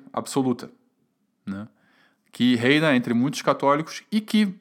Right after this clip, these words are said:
fazem com que esses católicos tenham esse ardor apostólico por, tanto para frequentar os sacramentos, quanto para anunciar isso para outras pessoas. Bom, então eu ficava me perguntando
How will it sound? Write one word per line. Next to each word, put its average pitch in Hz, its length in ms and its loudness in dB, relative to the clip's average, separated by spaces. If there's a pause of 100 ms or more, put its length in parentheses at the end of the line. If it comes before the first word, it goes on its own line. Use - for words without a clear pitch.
(640)
fazem 165 420 2
com 131 140 -6
que - 80 -8
esses - 160 -6
católicos 147 760 -2 (480)
tenham 165 260 4
esse 151 160 -2
ardor 123 340 2
apostólico 123 760 -2
por, - 420 -10 (220)
tanto 180 340 2
para 107 300 0
frequentar 110 480 -2
os 135 60 -2
sacramentos, 127 760 -2 (720)
quanto 180 420 2
para 143 560 2
anunciar 143 880 0 (320)
isso 135 240 -2
para 123 200 -2
outras 123 200 -6
pessoas. - 440 -14 (2000)
Bom, 135 200 -2
então 220 340 0
eu 196 100 4
ficava 190 460 0
me 170 80 -4
perguntando 139 680 -2